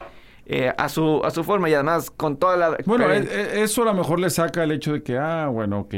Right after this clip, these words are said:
Speaker 2: te voy a demostrar que no necesitabas
Speaker 1: Por supuesto.
Speaker 2: uno, no lo voy a hacer jugar nunca, lo vas a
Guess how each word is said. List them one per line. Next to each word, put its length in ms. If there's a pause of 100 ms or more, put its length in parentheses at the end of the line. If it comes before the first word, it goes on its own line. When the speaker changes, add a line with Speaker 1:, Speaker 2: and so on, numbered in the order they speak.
Speaker 2:
te 80
voy 120
a 40
demostrar 420
que 100
no 80
necesitabas 300
Speaker 1:
Por 100
supuesto. 280
Speaker 2:
uno, 80
no 160
lo 60
voy 100
a 20
hacer 200
jugar 320
nunca, 340
lo 100
vas 140
a 80